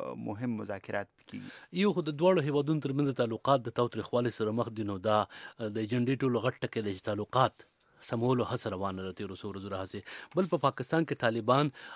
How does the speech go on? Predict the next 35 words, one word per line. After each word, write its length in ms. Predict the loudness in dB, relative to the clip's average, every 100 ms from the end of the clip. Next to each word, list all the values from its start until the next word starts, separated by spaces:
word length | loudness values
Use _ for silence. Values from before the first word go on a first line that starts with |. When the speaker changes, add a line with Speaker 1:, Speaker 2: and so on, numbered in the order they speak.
| -4
Speaker 2:
اه، 340 | -2 2 0 -2 _ _ -2
د 20 | 2
هغو 180 | 4 6 6
وجود 400 | 6 4 0 0 _
او 80 | 0 2
د 60 | 2
پاکستان 480 | 0 -2 -2 0 0 0
کاروایی 420 | 0 4 4 2 -2 -16 -6 0
او 80 | 0 0
د 80 |
افغانستان 600 | -2 -2 -2 -2 0 0 0
تورونه 320 | 0 4 4 4 2 -2
او 80 | -2
د 60 | 0
پاکستان 420 | -2 -2 -4 -4 -2
وضاحتونه، 480 | -2 -2 -2 -2 2 4
دا 60 |
د 80 | 4 2
ایجنډې 300 | -2 -2 -2
دویم 160 | -2 -4 -4
غټ 160 | -6
ټکی 160 | -8 -6
دی. 60 | -8 -12 -14 0
بل 140 | 0 4
دې 120 | 2
کې 80 | 2 2
درې 120 | 4 6
نور 160 | 4 4
مشهور 320 | 0 2 2 2
څیزونه 240 | 0 0
دي 100 | 0
چې 100 | -2 0
پاکستان 340 | 0 2 0 0
کې 80 |
په 100 | -4